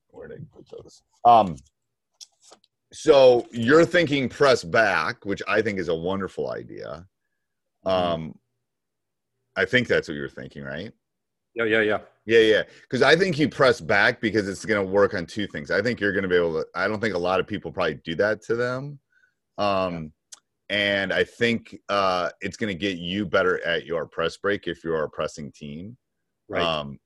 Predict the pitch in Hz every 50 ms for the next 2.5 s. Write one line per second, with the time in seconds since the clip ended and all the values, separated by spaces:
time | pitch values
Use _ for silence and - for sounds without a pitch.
0 | _ _ _ _ - - 98 98 104 117 123 117 - 107 101 101 104 95 95 90
1 | 85 80 - 82 80 78 80 90 95 104 95 - - 117 110 95 92 85 - -
2 | - 98 95 101 110 - - 85 76